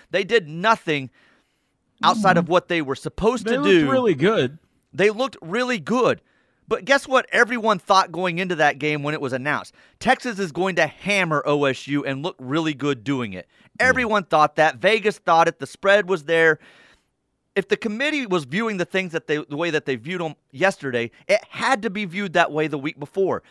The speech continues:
Speaker 1: Nothing changed.
Speaker 2: But you think they got the right four teams?
Speaker 1: They got the right four teams.
Speaker 2: I
Speaker 1: They
Speaker 2: disagree.
Speaker 1: screwed it up. I, Florida State probably should be there, in my opinion, over Texas. And Bama should be in over Texas. Um,
Speaker 2: What?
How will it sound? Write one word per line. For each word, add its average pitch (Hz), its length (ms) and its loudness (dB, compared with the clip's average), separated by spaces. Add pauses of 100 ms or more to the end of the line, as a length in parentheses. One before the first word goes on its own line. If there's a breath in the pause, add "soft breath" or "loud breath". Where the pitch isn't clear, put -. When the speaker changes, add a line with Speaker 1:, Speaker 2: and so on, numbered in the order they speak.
Speaker 1:
Nothing 214 460 -4
changed. 160 580 -8 (600)
Speaker 2:
But 165 160 -4
you 185 100 -2
think 180 240 -6
they 147 120 -6
got 131 180 -6
the 120 80 -6
right 113 240 -4
four 98 180 -10
teams? 78 300 -14 (100)
Speaker 1:
They 196 180 -2
got 247 260 2
the 214 80 -2
right 175 280 2
four 156 300 -4
teams. 107 580 -10 (540)
Speaker 2:
I 156 80 0
Speaker 1:
They 165 60 0
Speaker 2:
disagree. - 260 -8
Speaker 1:
screwed 208 100 -2
it 165 120 2
up. 120 300 0
I, 190 180 0 (200 soft breath)
Florida 269 300 0
State 208 260 2
probably 185 480 0
should 175 160 -8
be 175 120 -6
there, 175 120 0
in 139 180 -4
my 139 180 -2
opinion, 202 460 -6
over 165 280 -2
Texas. - 600 -8 (720)
And 151 200 -4
Bama 220 320 -2
should 190 160 -4
be 180 160 -6
in 175 160 0
over 160 200 -2
Texas. 170 640 -4 (840)
Um, 131 160 4
Speaker 2:
What? 302 400 6